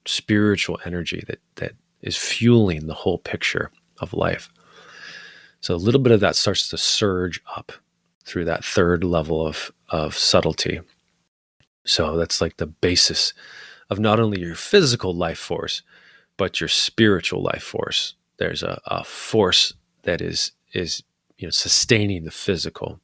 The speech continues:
that is, uh, being kind of the, the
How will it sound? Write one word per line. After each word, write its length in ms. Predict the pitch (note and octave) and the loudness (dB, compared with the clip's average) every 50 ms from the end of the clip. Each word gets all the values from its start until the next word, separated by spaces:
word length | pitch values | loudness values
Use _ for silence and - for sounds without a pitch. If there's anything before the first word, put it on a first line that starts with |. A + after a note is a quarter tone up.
| _ _ _ - _ _ - - - - - - _ _ _ _ _ _ _ _ - | _ _ _ -20 _ _ -20 -20 -20 -20 -20 -20 _ _ _ _ _ _ _ _ -10
that 360 | - F2+ - D#2+ D2+ - - - _ - | -6 -2 0 0 0 0 -4 -8 _ -2
is, 360 | - - E2 D#2 D#2+ - E2 | 0 0 0 2 2 2 2
uh, 340 | D#2 D2+ D2+ D#2 D#2 D#2 - _ _ _ _ _ _ _ - - G#2+ - _ _ _ - - | 2 2 0 0 -2 -4 -8 _ _ _ _ _ _ _ -6 -6 -6 -6 _ _ _ 2 4
being 340 | A2 G2+ F#2+ F#2 F#2 F2 - _ _ _ _ _ - | 4 4 4 2 0 -2 -4 _ _ _ _ _ -8
kind 180 | - - F#2+ F2+ | -4 -2 -2 -2
of 200 | E2+ D#2+ E2+ E2+ | -2 -4 -6 -6
the, 160 | F#2 F#2 - | -6 -6 -4
the 180 | - A2 G#2+ - | -4 -6 -6 -6